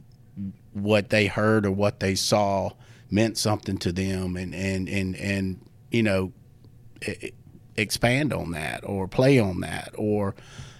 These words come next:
uh, take it, not really the word take advantage of that, but, uh, but it's, uh, i-, it's understanding what, what it is and, and also, um, you know, going forward with it and not being scared to go forward with it. Yeah, I've, I've been put myself out there, but,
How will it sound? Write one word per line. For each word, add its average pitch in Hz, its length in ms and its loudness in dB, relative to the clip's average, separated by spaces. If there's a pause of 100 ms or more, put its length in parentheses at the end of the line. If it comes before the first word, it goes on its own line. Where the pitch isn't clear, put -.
(100)
uh, 92 400 0 (180)
take 107 220 2
it, 110 160 0
not 110 260 0
really 113 300 4
the 95 160 0
word 101 280 2
take 101 220 0
advantage 101 520 4
of 87 120 -8
that, 92 380 -2
but, 101 180 2
uh, 98 240 0 (880)
but 131 160 8
it's, 139 260 6
uh, 127 380 8
i-, - 400 -4
it's 113 480 0
understanding 120 760 4
what, 107 260 2
what 117 160 6
it 104 140 2
is 104 440 4
and, 95 480 0
and 98 360 0
also, 104 680 4 (160)
um, 98 540 2
you 107 160 -2
know, 95 80 2
going 101 300 4
forward 95 360 2
with 87 220 -6
it - 180 -10
and 95 180 -2
not 104 200 -2
being 123 180 4
scared 117 320 2
to 127 80 2
go 90 140 0
forward 95 320 -4
with 107 180 0
it. 151 60 0
Yeah, 135 360 2
I've, 107 80 -2
I've 107 160 -2
been 104 220 0
put 110 220 6
myself 104 380 0
out 98 220 0
there, 117 240 2
but, 110 280 0